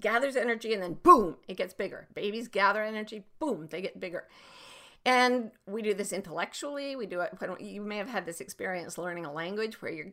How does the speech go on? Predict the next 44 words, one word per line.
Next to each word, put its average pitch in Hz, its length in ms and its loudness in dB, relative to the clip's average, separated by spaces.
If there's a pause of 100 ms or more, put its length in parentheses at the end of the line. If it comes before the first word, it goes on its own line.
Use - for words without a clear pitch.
(160)
oh, 311 340 4
you're 294 200 -2
trying 285 300 0
so 277 140 -6
hard, 269 180 2
and 254 120 0
then 208 100 -4
one 208 140 -4
day, 185 100 -4
boom, 185 500 -4 (300)
you 175 140 -10
get 196 220 0
a 180 60 2
lot 190 440 2
more 175 260 -6
information. 180 540 -8 (480)
I 226 100 2
remember 262 280 2
doing 214 280 -2
this 190 200 -4
when 180 140 -4
I 170 80 -2
learned 180 180 -2
to - 60 -12
ski. - 520 -10
I 190 120 2
learned 240 220 -2
to 247 80 -12
ski 214 500 -8 (340)
a 233 100 6
little 285 300 4
bit 139 220 0
when 185 160 0
I 180 100 0
was, 185 420 -6 (140)
like, 165 240 -8
twelve, 190 600 0
but 175 280 2
it 175 100 -6
was, 180 340 -8
it 196 120 -2
was 160 140 -8
a 151 60 -10
debacle. - 640 -10